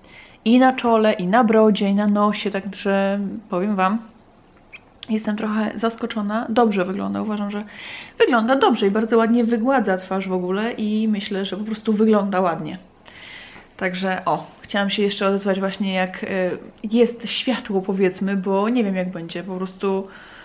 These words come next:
jest jeszcze wcześnie, a, a przez tę pogodę jest tak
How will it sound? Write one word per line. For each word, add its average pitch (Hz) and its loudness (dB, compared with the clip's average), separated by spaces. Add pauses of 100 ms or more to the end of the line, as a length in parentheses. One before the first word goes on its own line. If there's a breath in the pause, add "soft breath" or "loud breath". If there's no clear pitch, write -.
(420 loud breath)
jest 226 2
jeszcze 220 -2
wcześnie, 226 0
a, 214 0
a 214 -4
przez 214 -8 (120)
tę 202 -2
pogodę 196 -2
jest 190 -6
tak 185 -8